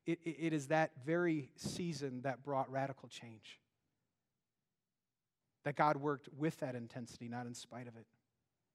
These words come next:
to make a change. You know,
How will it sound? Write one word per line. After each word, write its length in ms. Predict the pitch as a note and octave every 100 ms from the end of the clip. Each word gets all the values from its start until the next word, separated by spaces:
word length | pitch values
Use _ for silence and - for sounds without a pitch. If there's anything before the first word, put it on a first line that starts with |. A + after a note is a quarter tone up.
| _ _ _ _ -
to 80 | C3+
make 140 | B2+
a 40 | A#2+
change. 400 | A#2+ G#2+ A2 - _ _ _ _ _ _ _ _ _ _ _ _ _ _ _ _ _ _ _ _ - _ _ _ _ _ _ _ _ _ _ _ _ _ -
You 80 | G3
know, 180 | G#3